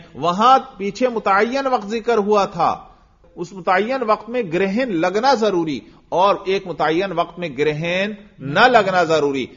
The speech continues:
और यहां सांस लेना और न लेना, उसका कोई मुतय्यन वक्त नहीं। हां, सांस लेते हैं कभी और कभी सांस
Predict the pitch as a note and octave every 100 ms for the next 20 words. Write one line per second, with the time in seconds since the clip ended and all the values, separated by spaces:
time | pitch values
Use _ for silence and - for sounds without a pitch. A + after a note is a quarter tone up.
0 | - C3 C#3 C#3+ D#3+ E3 - C#3+ D3+ D3+
1 | C3 C#3 C#3 D#3 F3 C#3+ C3 B2+ C#3 A#2+
2 | A#2 A2+ G#2 - - C3+ D3 - C3+ A#2+
3 | B2 A#2+ C3+ B2+ B2+ - C#3+ D3+ D#3+ -
4 | C3+ C3+ C#3 C3 C3+ B2 - - - C3
5 | C#3+ C#3+ C#3+ C#3+ E3+ F3 E3+ E3+ B2+ A#2+
6 | B2 B2+ B2+ B2 C#3 C3+ D3 D#3+